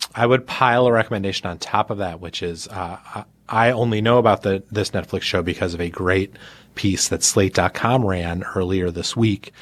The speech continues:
um, uh, which noted that on Blown Away, for those people who watch Blown Away, this may be the first time that you've encountered the fact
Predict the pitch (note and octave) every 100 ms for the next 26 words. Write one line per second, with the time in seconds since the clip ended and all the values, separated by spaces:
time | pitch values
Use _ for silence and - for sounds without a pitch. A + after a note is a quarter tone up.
0 | - - - _ G2 G2 G2 F#2 F#2 G2
1 | - _ - A2 G2 F#2+ A2+ _ D3+ A#2+
2 | A2+ - - _ _ _ _ _ _ _
3 | - B2 C#3+ D3+ G#2+ G2+ C3+ - _ _
4 | G2+ G#2+ A2+ A2 A#2+ A#2 A2+ A2 A2+ G#2
5 | F2+ E2+ F#2+ C3 - G#2+ G2 G#2+ G#2+ -
6 | A2 F#2+ G2+ A2+ C3 - F#2+ F2 E2+ E2+
7 | F2+ - F2+ F2+ E2 G#2+ F#2+ F#2 F#2 F#2
8 | F#2+ G2 G#2 G#2 - G2 G2+ G2+ - F#2+
9 | D#2+ -